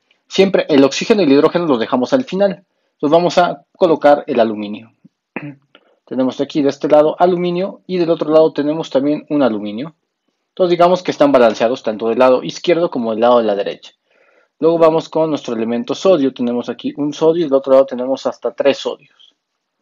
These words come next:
Entonces ahí está, son tres de este lado. Entonces para poder balancear los sodios, aquí necesitamos colocar un tres. Lo pondremos momentáneamente.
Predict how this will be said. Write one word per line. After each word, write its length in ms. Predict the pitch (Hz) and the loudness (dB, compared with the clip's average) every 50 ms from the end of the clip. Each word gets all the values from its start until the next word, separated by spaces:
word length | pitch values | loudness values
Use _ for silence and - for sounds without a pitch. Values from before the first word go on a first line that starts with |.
| _ _ _ _ _ _ _ | _ _ _ _ _ _ _
Entonces 380 | - 127 120 135 127 127 - - - | -12 -12 -8 -8 -8 -10 -10 -12 -6
ahí 140 | 131 123 117 | -4 -4 -4
está, 240 | - - - - - | -4 -8 -12 -12 -10
son 340 | - - 135 131 120 - | -4 -2 -2 -2 -2 0
tres 360 | - 151 131 113 - - - - | 2 2 2 2 0 -4 -8 -6
de 80 | 127 | -6
este 220 | 120 - - - - | -6 -6 -6 -8 -8
lado. 300 | - - - - _ _ _ _ _ _ _ _ _ _ | -8 -10 -12 -14 _ _ _ _ _ _ _ _ _ _
Entonces 340 | _ - 135 123 123 113 - | _ -12 -10 -10 -10 -6 0
para 260 | - 127 120 - - | 2 2 2 2 0
poder 380 | - 123 127 143 151 139 120 - _ _ | -2 0 2 4 2 2 0 -8 _ _
balancear 760 | 143 131 117 113 131 147 156 160 165 147 - 160 147 139 139 | -18 -10 0 2 4 4 4 2 0 0 2 2 2 2 2
los 180 | 147 165 160 - | 0 -4 -4 0
sodios, 580 | - 185 156 123 127 143 156 - - - _ _ _ _ _ _ _ _ _ _ - | 2 2 2 2 0 -4 -6 -8 -12 -20 _ _ _ _ _ _ _ _ _ _ -10
aquí 360 | - - - - 151 147 - | -10 -8 -8 -8 -8 -8 -8
necesitamos 520 | 156 139 117 127 117 - 131 135 139 135 - | -8 -10 -8 -8 -6 -4 -4 -4 -4 -4 -6
colocar 420 | 123 113 107 - - 123 120 120 | -6 -6 -6 -4 -2 -4 -4 -4
un 280 | - 135 117 110 107 98 | -6 -8 -8 -8 -8 -10
tres. 380 | - - 127 - - - - - | -10 -12 -12 -12 -18 -20 -18 -12
Lo 120 | - - - | -12 -12 -6
pondremos 400 | - 127 139 147 156 170 175 160 | -4 -4 -2 -2 0 0 0 0
momentáneamente. 840 | 160 127 117 110 101 123 113 110 107 104 95 85 80 - - _ | 0 -2 -2 -2 0 0 0 0 -2 -6 -6 -8 -10 -14 -20 _